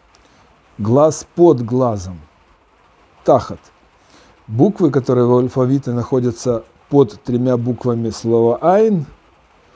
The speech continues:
они в алфавите, э, кав самых, э, пей,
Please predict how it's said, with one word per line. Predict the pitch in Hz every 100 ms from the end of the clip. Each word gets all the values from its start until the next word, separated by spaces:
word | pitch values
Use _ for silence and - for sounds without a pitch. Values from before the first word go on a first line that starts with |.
| _ _ _ _ _ _ -
они | 120
в | 131
алфавите, | 131 120 131 156 190 147 120 _ _ _ _ _ _
э, | 123 113 113 - - _ _ -
кав | 143 139
самых, | - 135 127 120 - - _
э, | 131 107
пей, | - 131